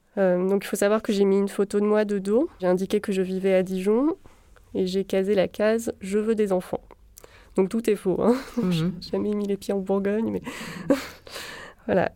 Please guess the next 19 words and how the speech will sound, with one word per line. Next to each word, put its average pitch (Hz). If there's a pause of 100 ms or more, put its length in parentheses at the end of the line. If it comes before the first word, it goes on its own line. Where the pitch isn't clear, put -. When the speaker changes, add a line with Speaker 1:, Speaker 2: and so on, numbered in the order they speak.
(140)
Speaker 1:
Et, 196
euh, 185
donc, 190
j'ai 196
décidé 208
de 180
pas 190
démarrer 196
de -
conversation 208
et 208
de 185
vraiment 208
de 220
m'en 202
tenir 208
au 202
premier 202
message 202